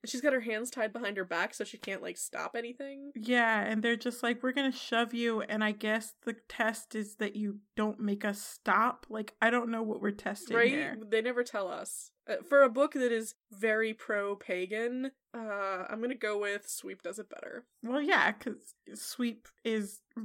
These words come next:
Speaker 2: more realistic.
Speaker 1: Grounded in reality. <laughs>
Speaker 2: <laughs> So, uh, then they, they, they finish pushing her around and they're like, "She has passed the tests."
Speaker 1: <laughs>
Speaker 2: And then it's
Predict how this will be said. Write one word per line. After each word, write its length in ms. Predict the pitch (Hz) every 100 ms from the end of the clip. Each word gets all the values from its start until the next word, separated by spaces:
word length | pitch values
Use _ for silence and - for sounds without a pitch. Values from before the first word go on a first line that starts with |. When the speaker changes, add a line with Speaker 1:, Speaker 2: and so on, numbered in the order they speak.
| 220
Speaker 2:
more 340 | 233 254 294
realistic. 840 | 277 330 294 285 220 208 - 208 190
Speaker 1:
Grounded 500 | 180 180 196 247 277
in 120 | 254
reality. 720 | 294 214 202 196 180 - - 480 - 285 - -
<laughs> 0 |
Speaker 2:
<laughs> 360 | 294 247 302 - - - - - _
So, 560 | - 285 262 254 247 240
uh, 240 | 226 220 220
then 240 | 240 233
they, 240 | 226 208
they, 260 | 190 208 202
they 120 | 202
finish 460 | 214 285 247 240 -
pushing 280 | 226 220 220
her 140 | 202
around 280 | 196 180 196
and 100 | 196
they're 120 | 185
like, 220 | 185 180 - - -
"She 240 | - 277
has 260 | 247 185 - -
passed 540 | 233 254 285 - -
the 200 | 269 294
tests." 840 | 285 254 262 247 - - - - 151
Speaker 1:
<laughs> 60 | 147 135 - - -
Speaker 2:
And 220 | 214 208
then 380 | 285 277 262 247
it's 280 | 202 202 208